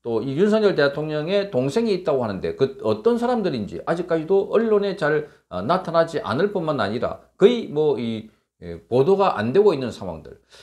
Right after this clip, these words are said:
어, 그런 걸 보면 얼마나 자기 관리를 철저히 하고 있는가 하는 것을 잘 보여주는 대목이라고 합니다. 자, 그래서 그 글을 보면 이렇게, 예, 시작하고 있습니다. 자, "사람을 알아보는 방법이 하나가 있으니 그가 가난함을 어떻게 견뎠고,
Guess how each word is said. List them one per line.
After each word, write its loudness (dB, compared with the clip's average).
어, -8
그런 2
걸 2
보면 -2
얼마나 0
자기 2
관리를 0
철저히 -2
하고 0
있는가 -2
하는 -4
것을 -4
잘 -2
보여주는 0
대목이라고 -2
합니다. -8
자, 2
그래서 2
그 0
글을 6
보면 0
이렇게, 2
예, 0
시작하고 0
있습니다. -10
자, -2
"사람을 4
알아보는 2
방법이 0
하나가 0
있으니 -4
그가 2
가난함을 2
어떻게 2
견뎠고, -6